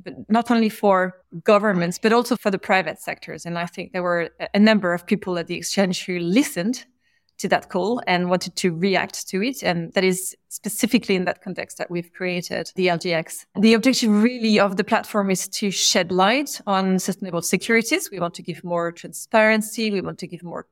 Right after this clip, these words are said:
trust. And ultimately, this is because we want to shift capital to finance a lower carbon and, and more inclusive economy.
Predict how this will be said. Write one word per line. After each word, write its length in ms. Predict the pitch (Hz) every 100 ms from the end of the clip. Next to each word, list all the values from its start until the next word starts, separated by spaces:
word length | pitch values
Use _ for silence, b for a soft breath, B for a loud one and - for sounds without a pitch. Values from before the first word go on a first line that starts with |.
| _
trust. 680 | - 240 220 196 - - -
And 120 | 190 196
ultimately, 680 | 220 220 - 214 185 - 185
this 200 | 175 -
is 140 | 180
because 300 | - 175 175
we 100 | 165
want 160 | 170 170 -
to 60 |
shift 480 | - - 214 - -
capital 500 | 190 175 - - - - -
to 400 | 175 165 160 -
finance 420 | - 180 165 165 -
a 60 |
lower 400 | 170 175 165 160
carbon 500 | 165 170 165 165 170
and, 160 | 160 156
and 200 | 170 165
more 160 | 165 165
inclusive 420 | 160 165 165 160
economy. 480 | - 226 196 160